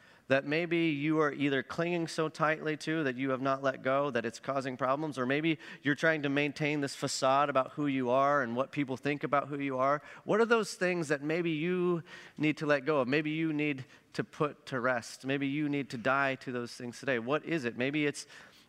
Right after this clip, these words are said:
your bank account. Maybe it's your sense of, I don't know, y-, your favorite sports team.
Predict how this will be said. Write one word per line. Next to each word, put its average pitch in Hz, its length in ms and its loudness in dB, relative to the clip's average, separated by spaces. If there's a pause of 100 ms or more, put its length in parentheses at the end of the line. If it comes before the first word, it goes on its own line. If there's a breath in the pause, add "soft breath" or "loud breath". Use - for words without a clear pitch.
your 123 160 2
bank 131 240 -2
account. 160 360 -2
Maybe 123 280 -2
it's - 260 -8
your 113 440 -2
sense - 600 -8
of, 110 480 -8
I 110 60 -4
don't 110 140 -6
know, 98 220 -6 (640 loud breath)
y-, 117 140 -8
your 113 140 -2
favorite 123 380 -2
sports - 440 -6
team. 156 320 -8